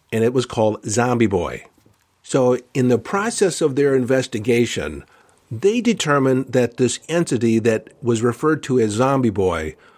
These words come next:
was more than likely a manifestation of not only the residents that were there, but also the other paranormal researchers that had come to investigate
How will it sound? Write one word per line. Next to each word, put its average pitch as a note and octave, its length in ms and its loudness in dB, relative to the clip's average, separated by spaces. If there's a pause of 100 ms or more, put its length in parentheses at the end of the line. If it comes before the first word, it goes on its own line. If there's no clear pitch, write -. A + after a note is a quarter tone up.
(300)
was A#2+ 260 -2
more F3 240 2
than G#3+ 220 0
likely A#2+ 640 2
a A2 80 -4
manifestation C3+ 1400 -2 (400)
of G#2+ 240 0
not C#3 340 -2
only D#3 320 0
the A#2+ 160 0
residents C#3+ 600 -2
that A#2 180 -4
were A#2 140 0
there, G#2+ 480 0 (340)
but B2 160 0
also D#3+ 460 0
the C3+ 280 0
other F#3+ 380 0
paranormal C#3 1080 0 (280)
researchers A#2 720 0
that A2 160 2
had F#2+ 180 -2
come C3 440 2
to G#2 240 -2
investigate G2 880 -2